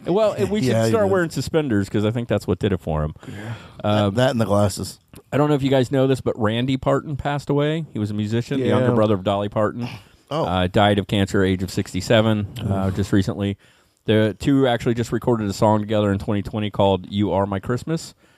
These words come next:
Speaker 1: Uh, Dolly said it's her favorite song she ever did with him, and it was their final, uh, song. So,
Speaker 3: Damn.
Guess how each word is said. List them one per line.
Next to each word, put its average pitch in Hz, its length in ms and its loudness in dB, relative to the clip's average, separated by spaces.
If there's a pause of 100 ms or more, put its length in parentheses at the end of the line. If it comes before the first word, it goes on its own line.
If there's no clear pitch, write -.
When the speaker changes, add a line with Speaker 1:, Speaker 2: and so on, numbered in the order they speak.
(300)
Speaker 1:
Uh, 87 140 -4
Dolly 95 300 4
said 95 280 4
it's 87 220 0
her 98 220 2
favorite 92 300 2
song 87 200 0
she 95 140 -4
ever 87 120 2
did 87 120 2
with 85 160 0
him, 85 100 -4
and 85 140 0
it - 100 -8
was 85 380 -6
their 80 140 -2
final, 85 440 -2 (180)
uh, 95 260 -4
song. 78 340 0
So, - 280 -4 (200)
Speaker 3:
Damn. - 300 -6